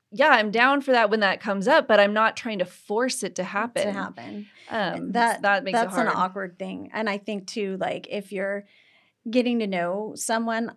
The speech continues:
Speaker 2: well, we've all been there where it, when you first kinda start dating them, you're like, "I, you know, this guy's,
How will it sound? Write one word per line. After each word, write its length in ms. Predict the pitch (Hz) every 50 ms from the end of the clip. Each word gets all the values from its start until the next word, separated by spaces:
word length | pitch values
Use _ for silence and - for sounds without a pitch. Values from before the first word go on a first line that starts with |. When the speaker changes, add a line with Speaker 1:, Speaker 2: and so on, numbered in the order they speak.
| - -
Speaker 2:
well, 320 | 208 185 190 190 160 104
we've 240 | - 208 240 220 185
all 200 | 196 170 180 185
been 160 | 185 190 170 170
there 180 | 165 160 143 123
where 180 | 170 202 214 190
it, 220 | 175 - - 214
when 160 | 214 226 202
you 80 | 190 190
first 340 | 185 190 190 190 190 190 -
kinda 220 | 208 214 175 180
start 300 | 190 - - 180 - -
dating 280 | - 190 185 196 196 185
them, 180 | 175 170 170
you're 140 | 165 160 165
like, 220 | 151 147 147 147 -
"I, 160 | - 240 269 262 -
you 160 | 220 226 214
know, 100 | 202 190
this 260 | 190 233 262 254 -
guy's, 440 | - 196 165 165 175 170 - -